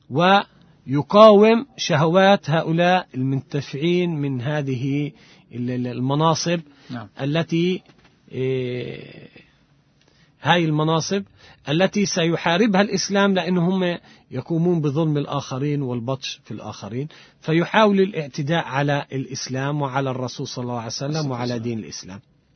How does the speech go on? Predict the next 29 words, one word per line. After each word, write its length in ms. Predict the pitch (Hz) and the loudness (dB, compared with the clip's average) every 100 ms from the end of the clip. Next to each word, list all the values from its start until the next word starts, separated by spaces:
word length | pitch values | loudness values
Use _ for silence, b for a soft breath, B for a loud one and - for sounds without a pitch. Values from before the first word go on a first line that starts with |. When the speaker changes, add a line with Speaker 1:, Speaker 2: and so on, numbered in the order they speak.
| _ _ | _ _
Speaker 1:
كل 140 | - 254 | 4 6
من 220 | 202 165 | 8 6
يعتدي 420 | 160 131 185 165 | 2 0 -2 0
Speaker 2:
نعم. 200 | 143 113 | -2 -2
Speaker 1:
على 220 | 127 143 | -2 0
سيدنا 520 | 127 131 151 170 143 | -2 -2 0 0 0
محمد 400 | 127 - 151 143 | -2 -2 -2 -2
صلى 180 | 131 135 | -4 -6
الله 220 | 123 131 | -4 -2
عليه 100 | 131 | -2
Speaker 2:
الصلاة 220 | 131 127 151 | -4 -4 -2
والسلام. 200 | 147 180 | 0 -2
Speaker 1:
وسلم، 140 | B B B _ | B B B _
إذا 220 | 196 190 | 4 6
لم 280 | 185 185 175 | 6 6 6
ندافع 520 | 165 185 175 175 131 | 6 6 4 2 -2
نحن، 400 | 147 175 - 202 196 _ - | 2 2 4 2 2 _ -10
والأصل 440 | 127 123 151 139 | -8 -6 -6 -8
أن 200 | 131 127 | -4 -4
ندافع، 500 | 135 160 214 - 127 - | 0 6 6 6 -4 -6
Speaker 2:
نعم. 220 | 135 113 - _ | -6 -8 -12 _
Speaker 1:
وأن 180 | 117 131 | -6 -4
يكون 300 | 131 180 165 | -2 -2 0
لنا 260 | 156 147 | 0 0
موقف، 540 | 139 160 220 - 127 - b b b - | 4 4 4 2 -6 -6 b b b -8
وأن 500 | 131 139 156 147 135 b b - 117 - | -6 0 0 0 -2 b b -12 -10 -4
كما 240 | 151 156 | 0 2
قلنا 400 | 143 185 165 151 | 2 0 2 0
سابقا، 680 | 135 175 196 170 - 170 160 | 0 2 4 2 2 0 0